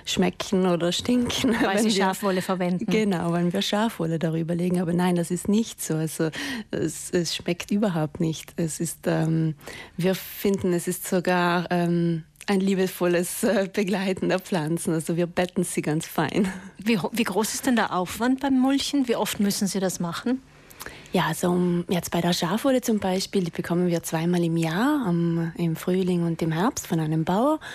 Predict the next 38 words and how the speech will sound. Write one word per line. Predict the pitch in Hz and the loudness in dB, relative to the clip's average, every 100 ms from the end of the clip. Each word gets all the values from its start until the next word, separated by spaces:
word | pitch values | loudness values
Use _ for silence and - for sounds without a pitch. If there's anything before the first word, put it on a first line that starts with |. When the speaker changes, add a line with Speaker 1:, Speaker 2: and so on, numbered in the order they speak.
| - - - - | -14 -16 -18 -2
Speaker 1:
Und | 180 175 175 - - - - - - - | 0 2 0 -4 -14 -20 -20 -20 -20 -4
da | 202 | -2
bedecken | 190 175 175 196 170 | 0 -2 -2 -2 0
wir | 170 | 0
das | 165 156 | -2 -4
Beet | - 156 - | -4 -4 -2
einmal | 156 156 170 170 | -2 0 0 0
und | 156 | -2
das | 147 - | -4 0
war's. | 202 170 156 - - - - - - | 0 0 -4 -10 -12 -14 -14 -14 -6
Und, | 170 151 156 - | -4 -2 -4 -6
äh, | 165 160 | -2 -2
die | 160 175 | 0 0
Erde | 165 175 180 175 | 2 2 2 0
darunter, | 170 175 185 180 | 2 2 2 0
die | 170 | -2
bleibt, | 165 170 170 175 185 | -2 -2 -2 -2 -4
äh, | |
extrem | 175 175 - 190 196 | -4 -4 -4 0 2
schön | 185 196 190 190 | 2 2 0 0
krümelig | - 202 202 180 175 175 - | 0 2 2 2 2 0 -4
und | 170 | -4
feucht. | - 170 202 196 - - - - - - | -2 0 0 -2 -6 -12 -12 -12 -12 -4
Und, | 165 160 156 - | 0 0 -2 -2
äh, | 156 156 156 | -2 -2 -2
es | 156 | -2
ist | 180 - | -4 0
eine | 165 160 | 0 0
Freude, | 147 160 175 226 196 180 165 - | -2 0 0 2 2 2 0 -2
ein | 180 170 | -2 -2
Pflänzchen | - 175 202 - - 170 | -2 0 0 -2 0 2
dort | 165 170 - - | 2 -2 -8 -10
zu | - | -6
setzen | 170 170 190 - - 185 | -2 -2 -2 -4 -2 0
oder | 165 160 | 0 0
was | 147 170 - | -2 -4 -6
zu | 165 | -6
säen. | - - 156 196 190 | -6 -2 0 2 2